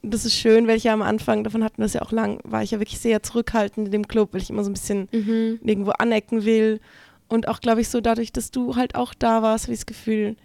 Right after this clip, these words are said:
Speaker 1: hab ich jetzt wirklich mehr Anschluss dort auch und mehr sexy Friends. Das war cool.
Speaker 2: Schön.
Speaker 1: Ja.
Speaker 2: Voll schön zu
Speaker 1: Ja.
Speaker 2: hören.
Speaker 1: Ich hab mich auch nicht verliebt das Mal. Ich bin sehr stolz auf mich. <laughs>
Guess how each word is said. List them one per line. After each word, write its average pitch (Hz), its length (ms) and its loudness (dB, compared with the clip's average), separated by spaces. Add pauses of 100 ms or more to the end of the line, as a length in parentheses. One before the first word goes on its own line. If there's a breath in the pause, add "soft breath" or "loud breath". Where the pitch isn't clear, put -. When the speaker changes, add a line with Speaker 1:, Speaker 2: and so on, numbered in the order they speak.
(400)
Speaker 1:
hab 233 160 0
ich 214 80 -6
jetzt 233 160 -10
wirklich - 260 -10
mehr 208 600 0 (600)
Anschluss 208 540 -4
dort 190 280 -4
auch 185 440 -8 (600)
und 208 180 0
mehr 185 400 -2 (560)
sexy - 400 -8
Friends. 202 680 -6 (600)
Das 220 180 -2
war - 140 0
cool. 285 60 4
Speaker 2:
Schön. 262 400 0 (280)
Speaker 1:
Ja. 214 180 -6
Speaker 2:
Voll 285 240 2
schön 247 260 -2
zu 233 140 -8
Speaker 1:
Ja. 220 120 0
Speaker 2:
hören. 226 460 0 (920 soft breath)
Speaker 1:
Ich 285 60 4
hab 269 80 6
mich 277 160 4
auch 277 60 4
nicht 285 260 2
verliebt 226 340 0
das 190 220 -2
Mal. 202 300 -4 (100)
Ich - 80 -20
bin 220 100 -4
sehr 214 140 -2
stolz 214 340 -8
auf 208 120 -16
mich. 208 360 -12
<laughs> 233 60 -8